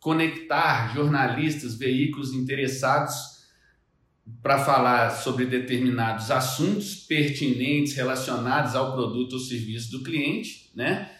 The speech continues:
E, e falar bem daquilo ali. É uma oportunidade nova, é um novo serviço que foi lançado, ou é um serviço, né, que já é tradicional, mas que vem ajudando muito os clientes e consumidores a atingirem seus objetivos.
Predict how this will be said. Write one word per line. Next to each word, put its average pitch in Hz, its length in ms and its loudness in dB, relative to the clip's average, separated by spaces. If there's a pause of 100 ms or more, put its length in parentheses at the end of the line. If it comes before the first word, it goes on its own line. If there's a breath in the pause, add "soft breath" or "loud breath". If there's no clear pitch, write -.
(180 loud breath)
E, 139 640 2
e 143 40 -4
falar 202 440 2
bem 196 300 2
daquilo 123 340 -2
ali. 107 560 -4
É - 100 -6
uma 180 120 0
oportunidade 147 800 0
nova, 139 440 6
é - 20 4
um 139 100 0
novo 135 160 -2
serviço 120 560 -6
que 110 60 -18
foi 120 120 -6
lançado, 120 720 -2
ou 165 260 2
é 151 60 2
um 147 140 4
serviço, 131 720 -2 (300 loud breath)
né, 131 260 0
que 120 140 -4
já 123 200 4
é 123 340 4
tradicional, 131 680 -2
mas 127 180 0
que 120 120 -8
vem 131 280 -2
ajudando 127 680 0
muito 131 460 0
os 110 260 -10
clientes 131 520 -4
e 123 120 -12
consumidores 123 800 -6
a 123 140 0
atingirem 123 540 -6
seus 117 300 -10
objetivos. 117 840 -10